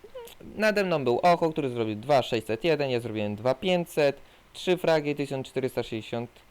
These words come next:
expa, a szczegóły bitwy wyglądają następująco. Ogółem zarobiłem siedemdziesiąt jeden tysięcy dwieście trzydzieści, a na czysto wyszedłem trzydzieści siedem tysięcy czterysta dwanaście. Z kontem premium wyszedłbym, okej.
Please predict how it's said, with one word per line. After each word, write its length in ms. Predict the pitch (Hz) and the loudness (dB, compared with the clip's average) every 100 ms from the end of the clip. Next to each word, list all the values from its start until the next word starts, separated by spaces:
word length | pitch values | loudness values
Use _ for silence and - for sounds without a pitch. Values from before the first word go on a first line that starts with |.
| _ _ _ _ | _ _ _ _
expa, 1080 | - 113 110 - - - 117 113 113 113 117 - | 0 0 0 -6 -16 2 6 8 8 8 4 -2
a 420 | - 202 190 185 180 | -4 2 4 4 2
szczegóły 400 | - 170 160 156 | 0 0 2 2
bitwy 260 | 147 - | 0 0
wyglądają 320 | 135 120 117 113 | 0 2 2 0
następująco. 540 | 113 127 113 104 151 | 0 -4 -4 -2 2
Ogółem 280 | 185 180 147 | 2 2 2
zarobiłem 320 | 135 127 123 | 2 2 -2
siedemdziesiąt 460 | - 143 151 170 175 | -4 -8 -6 -4 -2
jeden 200 | 175 175 | -2 -4
tysięcy 340 | 196 175 175 | -6 -6 -4
dwieście 260 | 175 185 190 | -4 -4 -10
trzydzieści, 560 | - 226 240 - 190 - - - - - | -8 -6 -6 -2 -2 -4 -20 -20 -20 -14
a 120 | - 226 | 0 2
na 120 | 190 | 4
czysto 280 | 180 - 160 | 2 0 -2
wyszedłem 380 | 139 135 139 | 2 2 2
trzydzieści 400 | 135 117 120 - | -2 -4 -6 -6
siedem 220 | 120 113 113 | -4 -4 -4
tysięcy 380 | 110 101 107 | -4 -4 -4
czterysta 440 | 104 - 104 - 104 | -8 -4 -4 -2 -4
dwanaście. 500 | 120 135 104 - - - - | 0 2 2 0 -20 -20 -20
Z 100 | - | -2
kontem 300 | 175 180 160 | 0 2 2
premium 460 | 160 156 151 143 135 | 2 2 2 0 -2
wyszedłbym, 880 | 135 135 139 127 113 117 117 113 113 - - - - - - _ _ - - _ _ _ - | -4 0 0 0 2 4 6 4 -2 -12 -20 -20 -20 -20 -20 _ _ -20 -20 _ _ _ -2
okej. 500 | 104 - 104 127 | -2 0 0 0